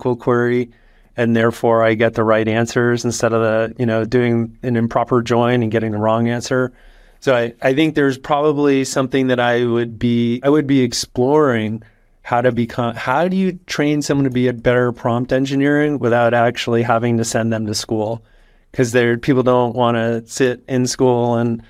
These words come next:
learn how to become the, the, you know, that prompt engineer. I, and I think a lot of it, I remember early days at, at LinkedIn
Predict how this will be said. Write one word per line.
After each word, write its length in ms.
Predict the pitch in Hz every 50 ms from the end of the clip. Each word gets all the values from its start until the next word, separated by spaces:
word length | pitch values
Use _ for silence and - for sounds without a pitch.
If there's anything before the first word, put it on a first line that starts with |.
| - _ _ _
learn 260 | - 127 123 127 123
how 140 | 120 - 120
to 120 | 117 120
become 640 | 117 113 113 110 - - 117 113 117 117 113 113 113
the, 360 | 110 113 113 113 113 113 110 113 - _ _ _ _ _ _
the, 160 | - 117 113 117 - _ _ _ _ - - _
you 100 | - 135
know, 180 | 113 110 110 107 110 -
that 200 | 123 113 110 -
prompt 320 | - 131 123 131 131 -
engineer. 720 | 123 117 117 110 110 107 117 113 113 110 117 120 127 135 - _ _ _ _ _ _ _ _ _ -
I, 100 | 175 202
and 200 | 220 208 233 254
I 80 | 247
think 180 | 233 - 302 277
a 40 | 269
lot 240 | 233 190 175 196 226
of 80 | 208
it, 120 | 190 160 -
I 60 | 160
remember 800 | 170 185 180 175 175 190 214 233 233 220 190 170 147 127 131 -
early 320 | - 151 160 175 175 165 151
days 720 | 135 135 131 131 127 127 127 127 123 123 123 - - - _ -
at, 460 | - 123 120 120 117 113 113 120 - - _ _ _ _ _ _ _ _ _ -
at 180 | 131 123 127
LinkedIn 880 | - 135 135 131 127 120 117 - 127 127 131 135 135 127 120 113 117